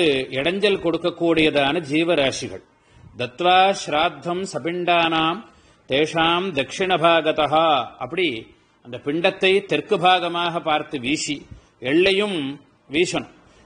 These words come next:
"குஷைராஸ்தீரிய தேஷாந்து சகிருத்தத்வா திலோதகம்." பிறகு அவர்களை உத்தேசிச்சு தர்ப்பணம்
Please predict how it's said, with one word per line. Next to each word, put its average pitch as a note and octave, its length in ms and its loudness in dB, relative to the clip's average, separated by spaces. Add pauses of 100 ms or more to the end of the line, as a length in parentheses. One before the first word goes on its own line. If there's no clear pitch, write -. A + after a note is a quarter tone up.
(100)
"குஷைராஸ்தீரிய F3 1040 0
தேஷாந்து D#3+ 960 -2 (420)
சகிருத்தத்வா E3 840 2
திலோதகம்." D3 1040 -2
பிறகு G3 500 2
அவர்களை E3 380 2
உத்தேசிச்சு D#3+ 960 -4 (400)
தர்ப்பணம் E3 800 0